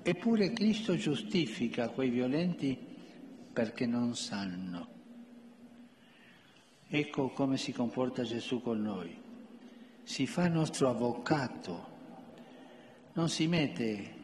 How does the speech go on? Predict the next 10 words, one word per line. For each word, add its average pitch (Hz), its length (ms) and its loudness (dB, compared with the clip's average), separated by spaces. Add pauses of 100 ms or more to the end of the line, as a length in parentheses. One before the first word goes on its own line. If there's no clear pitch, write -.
contro 120 340 2
di 110 160 2
noi, 110 420 0 (680)
ma 117 220 2
per 104 300 -6
noi 135 460 0 (220)
contro 123 320 2
il 110 80 6
nostro 113 420 2
peccato. - 840 -6